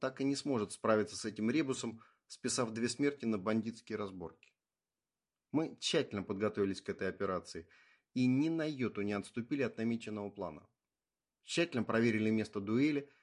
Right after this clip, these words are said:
чтобы не осталось ничего лишнего. Затем проехали несколько километров вдоль шоссе проселочными дорогами и лишь около десяти вечера, выждав момент, когда на проезжей части не будет автомобилей,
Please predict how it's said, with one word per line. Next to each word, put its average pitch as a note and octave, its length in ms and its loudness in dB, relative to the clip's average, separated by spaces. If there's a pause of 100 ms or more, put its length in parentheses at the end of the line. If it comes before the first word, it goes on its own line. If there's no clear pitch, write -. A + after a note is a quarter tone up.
(120)
чтобы A#2+ 260 0
не C3 80 4
осталось B2 420 -2
ничего B2+ 300 -4
лишнего. A#2+ 520 -4 (540)
Затем B2+ 320 0
проехали B2+ 460 2
несколько A#2+ 440 0
километров A#2+ 560 -2
вдоль A2+ 200 2
шоссе A#2+ 320 -4
проселочными C#3 760 -2
дорогами B2 580 2 (360)
и C3+ 80 -2
лишь C#3 280 0
около C3+ 320 0
десяти B2+ 480 -4
вечера, A2+ 520 -2 (360)
выждав A2 380 0
момент, A2+ 380 4
когда G2+ 160 0
на G#2 140 0
проезжей G#2 480 2
части G#2 320 -2
не G#2 120 -2
будет G2+ 260 -4
автомобилей, A2 760 -2